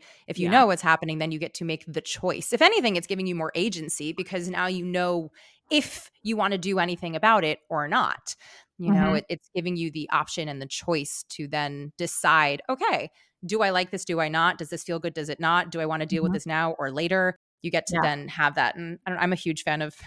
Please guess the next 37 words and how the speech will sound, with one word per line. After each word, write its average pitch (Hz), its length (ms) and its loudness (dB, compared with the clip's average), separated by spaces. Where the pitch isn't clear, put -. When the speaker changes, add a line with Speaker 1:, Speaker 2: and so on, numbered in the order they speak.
Speaker 1:
<laughs> - 200 -14
giving 190 260 0
myself 175 360 0
as 165 60 -2
much 165 180 -2
agency 151 400 -2
as 143 100 -6
I 131 40 -4
possibly 143 400 -4
can, 156 240 -4
especially 151 800 0
in 156 100 -2
a 151 80 -4
world 165 360 2
that 156 180 -2
doesn't 156 300 -4
give 220 120 -4
it 302 120 -8
to - 120 -14
me. - 240 -12
Speaker 2:
Absolutely. 214 960 6
And 196 340 4
oh 240 120 8
my 214 160 6
gosh, 180 360 4
I - 60 -4
mean, 190 280 2
I 196 100 4
just, 196 220 -2
I 208 100 8
just 220 160 0
wanna 190 200 2
stand 170 280 -2
here 160 100 -2
and 165 120 -4
say 156 200 -4
that, - 260 -8